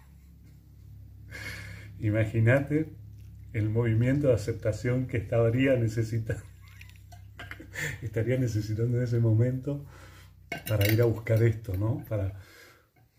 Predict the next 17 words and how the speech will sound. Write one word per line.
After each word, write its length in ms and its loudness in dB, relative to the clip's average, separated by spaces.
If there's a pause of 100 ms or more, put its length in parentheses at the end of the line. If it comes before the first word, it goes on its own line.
(100)
sesenta 420 -4
y 60 -2
tres 260 0
minutos 680 2
de 120 0
esta 180 -2
meditación 960 -2 (1040)
todos 220 2
los 140 0
días 420 0
durante 440 -4
por 240 -6
lo 100 -2
menos 260 -2
cuarenta 420 -6
días 240 -4
fue. 180 -14